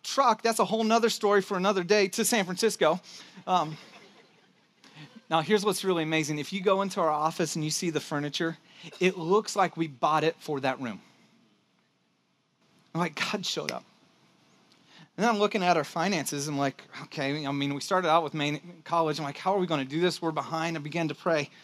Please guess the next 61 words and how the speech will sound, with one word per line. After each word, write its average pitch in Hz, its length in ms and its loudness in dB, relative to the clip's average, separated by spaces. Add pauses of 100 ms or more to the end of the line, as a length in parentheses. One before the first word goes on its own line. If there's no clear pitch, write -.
(460)
I'm - 60 -18 (100)
like, 156 140 -8
"God, 147 240 -2 (200)
God, 151 300 -8
how 202 220 0
are 214 60 0
we 208 100 -2
gonna, 160 260 -2 (300)
like, 131 200 -10
stay 151 520 -2 (440)
open? 180 300 -2
How 160 160 -4
are 185 40 -2
we 202 80 -4
gonna 165 160 -2
keep - 200 -10
our 147 80 -4
doors 131 380 -6 (280)
open? 190 280 0
How 120 100 -2
are 170 60 2
we 190 60 0
gonna 190 140 0
provide 151 440 0
for 143 180 -4
our 123 80 -4
family?" 254 460 -12 (800)
And 185 80 -2
just 220 100 -6
began 240 200 2
to 220 60 2
pray. 196 380 -2
Okay, - 240 -4
no, 269 220 2
no, - 80 2 (320)
I 254 100 4
don't 339 100 6
wanna 349 140 2
pray 254 240 4
just 220 240 0
provide. 233 380 2
"God, 262 160 4 (200)
would 226 340 4
you 330 200 6
open 330 400 4
the 302 80 2
door 247 400 6 (180)
of 202 100 2
abundance 220 460 4
so - 120 -2
that 208 180 4
we 262 120 4
can 285 120 2
awaken 240 540 4
this 233 180 4
generation 220 600 4
to 214 120 0
new 220 180 4
life? 202 280 4
Would 190 240 2
you 320 180 6